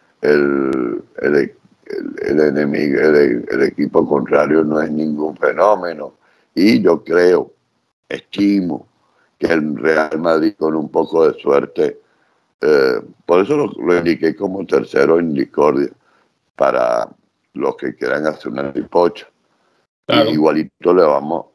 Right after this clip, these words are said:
Speaker 1: le vamos a dar un cuarto juego penal, que es el Arsenal, para terminar yo de conversar y después si quieres agregar tú algo más. El Arsenal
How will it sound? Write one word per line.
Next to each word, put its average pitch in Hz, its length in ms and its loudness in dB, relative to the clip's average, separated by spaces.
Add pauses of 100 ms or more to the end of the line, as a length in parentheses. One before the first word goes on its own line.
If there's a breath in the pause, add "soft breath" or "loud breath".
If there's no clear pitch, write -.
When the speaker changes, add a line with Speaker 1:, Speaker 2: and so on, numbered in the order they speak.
Speaker 1:
le 80 160 -4
vamos 78 360 -2
a 78 60 -8
dar 78 100 -4
un 80 100 -8
cuarto 85 440 -2
juego 82 580 -2
penal, 87 460 -4 (480)
que 76 120 -2
es - 80 -6
el 90 300 0
Arsenal, 76 800 0 (220)
para 67 280 -6
terminar 65 540 -10
yo 78 200 0
de 80 100 -2
conversar 76 640 -2
y 64 120 -6
después 65 520 -8
si - 160 -8
quieres 71 340 -2
agregar 65 520 -2
tú 69 260 -4
algo 67 220 -2
más. 78 240 -2 (500 soft breath)
El 78 220 2
Arsenal 80 640 -4